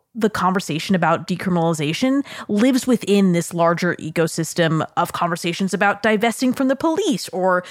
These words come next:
the ascendance of the Black Lives Matter movement.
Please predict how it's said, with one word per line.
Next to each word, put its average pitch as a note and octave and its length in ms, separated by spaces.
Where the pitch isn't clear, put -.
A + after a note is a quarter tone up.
the A3+ 140
ascendance G#3 640
of F#3 300
the G#3+ 300
Black G#3 260
Lives A#3+ 320
Matter D#4+ 300
movement. E3 440